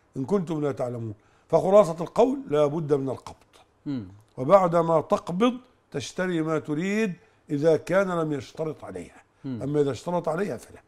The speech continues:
Speaker 1: والله أعلم.
Speaker 2: نعم. طيب، مسألة إن هي تكون سألت، آه، أحد من المشايخ ولا إن دي شكليات وإن هذه في تعقيد والأمور الآن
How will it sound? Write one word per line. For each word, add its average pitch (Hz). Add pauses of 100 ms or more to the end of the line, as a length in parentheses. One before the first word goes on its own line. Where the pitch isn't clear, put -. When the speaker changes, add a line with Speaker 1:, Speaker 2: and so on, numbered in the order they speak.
(160)
Speaker 1:
والله - (100)
أعلم. -
Speaker 2:
نعم. 110 (400)
طيب، 151
مسألة 196
إن 170
هي 190
تكون 190
سألت، 180
آه، 139
أحد 143
من 139
المشايخ 127
ولا 165
إن 165
دي 185
شكليات 156
وإن 139
هذه 139
في 151
تعقيد 147
والأمور 135
الآن 135